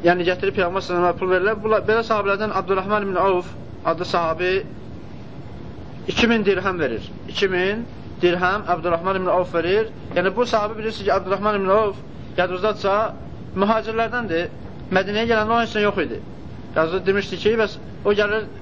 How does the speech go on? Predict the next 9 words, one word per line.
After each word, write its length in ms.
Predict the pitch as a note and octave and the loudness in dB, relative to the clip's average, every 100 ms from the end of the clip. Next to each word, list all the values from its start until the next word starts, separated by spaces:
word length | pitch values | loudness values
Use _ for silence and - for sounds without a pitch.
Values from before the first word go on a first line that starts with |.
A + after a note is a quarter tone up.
| - - - - - - - - - - | -16 -16 -14 -14 -14 -12 -10 -10 -4 0
Ənsarı, 460 | G3 F#3+ G3 G3+ F#3+ - | 2 2 0 0 -2 -2
yəni 280 | F3 F3+ F3 | 0 2 2
Mədinəli 380 | F#3+ F#3 G3 G#3 G#3 | -2 0 0 0 0
sahabədən 380 | F#3+ F3+ G3 G3 | 0 0 -4 -4
soruşur 280 | F#3 F#3+ | -4 -2
ki, 80 | G#3 G#3+ | 0 2
"Mənə 180 | G#3+ | 2
bazarı 280 | G#3+ G3 F#3+ | 0 -2 0
göstər." 380 | G3 D#3 C3 G#2 | 0 -2 -2 -4